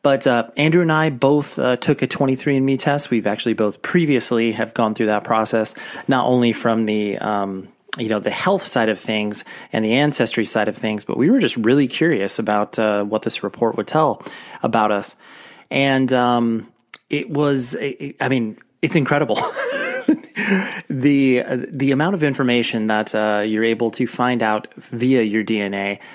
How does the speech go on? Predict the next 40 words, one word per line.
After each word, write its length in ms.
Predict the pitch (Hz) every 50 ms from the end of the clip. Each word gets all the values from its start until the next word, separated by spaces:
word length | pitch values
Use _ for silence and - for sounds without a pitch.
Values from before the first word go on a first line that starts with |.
| - _ -
is, 340 | - 113 117 113 110 104
uh, 280 | 117 110 107 107 104 101 -
is 140 | 120 110 -
really, 220 | 131 170 180 156
really 180 | 131 131 120 110
cool. 320 | - - 151 120 98 95
And 100 | 101 107
of 120 | 123 -
course, 340 | - - 170 127 107 - - - -
a 80 | -
lot 180 | 127 127 131 127
of 80 | 123 117
people 440 | - 127 113 - 117 110 107 107 -
that 140 | 123 120 110
go 120 | - 117
through 140 | 110 - 120
these 200 | 110 113 110 -
tests 400 | - 123 113 107 101 - - - -
are 260 | - 110 107 107 107
curious 460 | - - - 123 113 110 110 101 -
about 320 | 117 - 107 107 104 -
their 280 | - 110 107 104 104 101 - - - - - -
ancestry, 680 | - 170 185 180 170 - 123 110 - - 117 107 101
and 200 | 101 101 107 -
we 160 | - - 131
talk 240 | 127 - 131 - -
a 20 | 120
little 160 | 104 104 92
bit 160 | 101 101 98
about 240 | 90 - 95 95 -
that. 340 | 101 104 101 - - - - - - - - _
But 160 | - - -
then 360 | - 127 123 120 117 117 117 - - -
just 200 | - 156 160 -
the 80 | - 135
fact 300 | - 151 135 135 131 -
that 60 | -
you 100 | 120 117
can 140 | - 120 -
find 340 | - 127 123 120 120 123